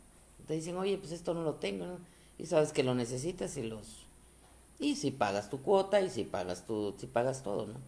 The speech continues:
Pasa en el seguro, pasa en, y ahorita por el tema de covid tampoco es cierto que hay medicamentos. Saludos de Tonalá, lamentablemente el gobierno asegura y perjura que todos tengan abastecimiento y que su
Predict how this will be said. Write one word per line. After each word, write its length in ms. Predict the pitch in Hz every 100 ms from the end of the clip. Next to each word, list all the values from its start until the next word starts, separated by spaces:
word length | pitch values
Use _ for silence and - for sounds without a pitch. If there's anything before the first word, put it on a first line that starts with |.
| - - - -
Pasa 240 | 147 156
en 60 | 139
el 100 | 123
seguro, 560 | 120 98 117 180 131
pasa 280 | 120 127 135
en, 200 | 110 90 - - - - -
y 80 | 160
ahorita 320 | 190 - 202
por 140 | 165
el 100 | 143
tema 220 | - 175 180
de 100 | 165
covid 320 | 143 151 160
tampoco 400 | 175 - 208 233
es 40 |
cierto 380 | - 269 - 165
que 100 | 117
hay 40 | 117
medicamentos. 840 | 104 - - - 73 - - - - - - - - - - - _ - - - - - -
Saludos 460 | - 147 139 180 170
de 80 | 139
Tonalá, 340 | 135 127 135
lamentablemente 640 | 165 160 - 147 151 147
el 40 | 147
gobierno 240 | 127 131
asegura 380 | 151 131 117 147
y 20 |
perjura 340 | 147 113 147 143
que 100 | 131
todos 280 | 135 143
tengan 200 | 143 139
abastecimiento 640 | 131 113 - 113 117 139 156
y 20 |
que 120 | 135
su 100 | -